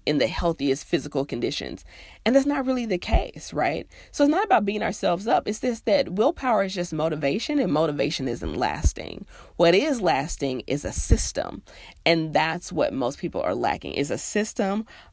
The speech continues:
that has a plan, that has accountability, and that has a strategy in it. And those are really the secret ingredients to eating healthy consistently. It's not just about willpower and discipline and how can I force myself and force myself and force myself.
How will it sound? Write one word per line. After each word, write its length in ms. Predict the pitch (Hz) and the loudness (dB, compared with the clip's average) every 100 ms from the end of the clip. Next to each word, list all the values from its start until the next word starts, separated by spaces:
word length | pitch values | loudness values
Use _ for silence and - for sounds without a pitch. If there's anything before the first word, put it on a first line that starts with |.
| - | -4
that 140 | - 151 | 0 2
has 200 | 156 123 | 0 -2
a 80 | |
plan, 640 | - - 180 175 165 160 147 | -4 -2 0 2 0 -2 -2
that 120 | 139 | -4
has 240 | 147 104 - | -2 -2 -2
accountability, 800 | 139 - 165 160 175 127 135 131 | -4 0 0 0 -2 -2 -2 -4
and 140 | 117 | -2
that 80 | 135 | -4
has 300 | - 139 131 | -4 -6 -8
a 80 | - | -8
strategy 800 | - - - 190 180 165 170 85 | -8 -8 -2 2 2 0 -4 -6
in 80 | 123 | -4
it. 180 | 82 - - - - | -4 -8 -16 -18 -4
And 340 | 175 175 170 160 | 2 2 2 4
those 320 | 170 339 349 | 4 4 2
are 100 | 180 | 2
really 380 | 156 151 180 170 | 0 2 2 2
the 140 | 139 | -2
secret 420 | 143 160 151 131 - | -4 -4 -4 -4 -4
ingredients 520 | - 139 123 113 92 - | -4 -2 0 -2 -4 -8
to 100 | - | -4
eating 220 | 143 113 | -2 -2
healthy 260 | 147 95 - | -4 -6 -8
consistently. 800 | 147 - 127 - 131 - - - - - | -8 -8 -8 -6 -8 -6 -8 -8 -14 -10
It's 160 | - 185 | -2 0
not 260 | 202 208 196 | 2 0 0
just 380 | - 156 - | 0 0 0
about 300 | 151 147 139 | 0 2 2
willpower 440 | 117 139 143 - 127 | 2 0 0 -4 -2
and 160 | 131 | -2
discipline 420 | 123 123 - 139 123 | -2 -4 -4 -4 -4
and 120 | 139 | -4
how 100 | 135 | -6
can 160 | - | -4
I 80 | 110 | -4
force 320 | - 156 143 | -4 -4 -4
myself 320 | 110 139 104 - | -4 -4 -4 -4
and 100 | - | -6
force 220 | 120 143 | -6 -6
myself 300 | - - 71 | -6 -6 -6
and 100 | - | -4
force 240 | 170 156 | -2 -2
myself. 440 | - - - - | -4 -10 -6 -6